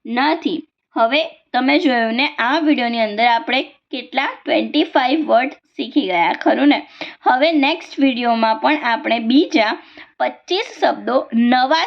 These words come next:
શીખીશું. ઓકે, અને આટલું જ જોયા પછી તમારે અટકી જવાનું નથી. આ જે બધા જ છે વર્ડ્સ છે,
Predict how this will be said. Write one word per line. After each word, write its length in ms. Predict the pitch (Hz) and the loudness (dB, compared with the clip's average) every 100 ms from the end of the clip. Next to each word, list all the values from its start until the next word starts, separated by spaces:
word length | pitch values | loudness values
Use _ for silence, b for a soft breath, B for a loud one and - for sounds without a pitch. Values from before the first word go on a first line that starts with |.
| - | -4
શીખીશું. 600 | 247 - 208 - 262 330 b b - | -6 -2 -2 -2 -6 -8 b b -6
ઓકે, 300 | 240 277 320 | -6 -2 -2
અને 380 | 269 277 330 330 _ _ _ - | 0 2 0 -2 _ _ _ -8
આટલું 480 | 269 277 - 302 349 | -6 -6 -4 0 0
જ 100 | - - | -2 -10
જોયા 360 | 202 240 240 285 | -6 -2 0 0
પછી 260 | 285 269 | 0 2
તમારે 300 | 285 277 285 | 2 4 2
અટકી 400 | 285 - - 285 | 0 -4 -2 2
જવાનું 420 | 277 285 269 269 247 | 4 4 2 0 0
નથી. 320 | 220 285 - | 2 0 -2
આ 240 | 233 240 262 | -4 -2 -2
જે 140 | 320 | 2
બધા 680 | 302 262 208 262 254 294 330 | 2 2 0 0 2 0 -2
જ 160 | 320 | -2
છે 400 | 320 - 262 262 | -8 -2 0 0
વર્ડ્સ 520 | 262 214 208 233 254 - | 0 4 4 2 -2 -4
છે, 320 | 208 233 | 0 0